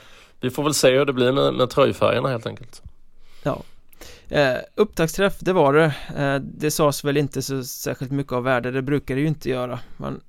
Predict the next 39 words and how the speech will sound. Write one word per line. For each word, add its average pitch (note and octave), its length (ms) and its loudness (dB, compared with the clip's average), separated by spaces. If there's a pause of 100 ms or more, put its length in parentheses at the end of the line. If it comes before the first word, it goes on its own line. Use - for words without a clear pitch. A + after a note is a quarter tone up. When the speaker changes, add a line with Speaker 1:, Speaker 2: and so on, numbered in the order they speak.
(140)
Speaker 2:
brukar C#3+ 380 -4
inte C#3 160 -4
vilja C3 300 -2
bjuda C3 280 -2
på - 160 -4
tändvätska C3 580 -4
till - 300 -8
höger C3 240 -4
och C3+ 60 -4
vänster B2 320 -6
sådär. B2+ 300 -6
Men D3+ 280 0 (180)
det F3 160 -2
som E3 120 -4
sticker E3 260 -2
ut A3 220 2
är D3 100 2
väl E3+ 120 0
egentligen C#3 300 -2
att C#3 100 -4
det D3+ 60 -6
var D3 140 -2
två C#3 440 -2 (200)
tränare C3 460 -2
som C3+ 340 -6 (600)
vägrade C3+ 460 2
tippa C#3+ 340 -2
vilka C#3 220 -4
som C3+ 120 -6
vinner C3 180 -2
serien. C3+ 400 -4 (120)
Och - 380 -14 (400)
det C#3+ 120 -4
var D#3 320 2
rivalerna C#3 480 4
Kalmar B2+ 360 0
och C3 80 -2
Nybro B2 340 -2
som A#2+ 360 -10